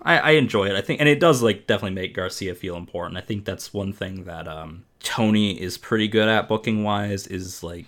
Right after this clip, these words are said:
putting enough attention on, like, these younger stars. And, you know, sometimes you kind of want him to put more attention on maybe some of the current ones just to kind of, because they don't have as much time left, but it's, it, there, there's always been, like, a pretty good effort at building the future.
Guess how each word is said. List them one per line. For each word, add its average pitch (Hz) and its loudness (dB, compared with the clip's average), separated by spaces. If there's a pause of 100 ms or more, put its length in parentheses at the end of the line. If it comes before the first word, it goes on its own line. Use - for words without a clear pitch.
(100)
putting 92 -2
enough 87 -10
attention 85 -8
on, 82 -12
like, 85 -10
these 90 -10
younger 85 -10
stars. - -10
And, - -10
you 175 -8
know, 196 -2
sometimes 190 0
you 123 -2
kind 107 2
of 98 -6
want 92 0
him 90 -4
to 82 -8
put - -6 (200)
more 95 -6
attention 87 -4
on 80 -6
maybe 82 -12
some 82 -12
of 80 -14
the - -14
current 87 -10
ones 87 -8
just - -12
to - -18
kind 80 -8
of, 78 -16 (120)
because 90 -10
they 92 -4
don't 92 -2
have 90 -2
as 95 -8
much 101 -6
time 98 0
left, 95 -4
but 85 -8
it's, 98 -6
it, 107 -8
there, 107 -2 (140)
there's 110 -6
always 110 2
been, 92 -4
like, 87 -10
a 85 -14
pretty 85 -12
good 80 -12
effort 78 -10
at 76 -14
building 73 -12
the - -14
future. - -12